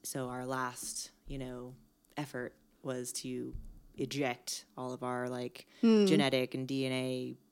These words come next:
Speaker 2: Hmm.
Speaker 1: material into space, and then it just landed, you know, on Earth.
Speaker 2: Hmm.
Speaker 1: And then that's why we are what we are.
Speaker 2: That is the only thing that makes sense to me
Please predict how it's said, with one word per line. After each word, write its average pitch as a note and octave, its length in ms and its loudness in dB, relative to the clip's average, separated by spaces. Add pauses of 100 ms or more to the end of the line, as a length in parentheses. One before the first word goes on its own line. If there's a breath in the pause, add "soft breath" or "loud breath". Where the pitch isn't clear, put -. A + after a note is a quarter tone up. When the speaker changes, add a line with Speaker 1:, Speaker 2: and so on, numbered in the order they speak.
(120)
Speaker 2:
Hmm. - 80 2
Speaker 1:
material C4+ 540 12
into C3+ 180 2
space, B2+ 480 4
and B2+ 80 -4
then B2+ 100 -2
it B2 60 -2
just - 360 -6
landed, B2+ 440 -2 (100)
you C3+ 140 -6
know, B2+ 260 -6
on C3 180 -2
Earth. C#3 360 0 (100)
Speaker 2:
Hmm. C4+ 400 10
Speaker 1:
And C3+ 100 -4
then C3 100 -2
that's - 420 -8 (120)
why C3 240 -4
we C3 140 -2
are C3+ 240 -4 (220)
what C#3+ 120 0
we C#3+ 120 4
are. F3+ 160 0 (240)
Speaker 2:
That C4 340 8
is A#3 120 6
the A#3 100 6
only G#3 280 6
thing G3+ 180 4
that G3 100 4
makes F3 220 2
sense E3 300 -2
to - 80 -4
me E3 380 -2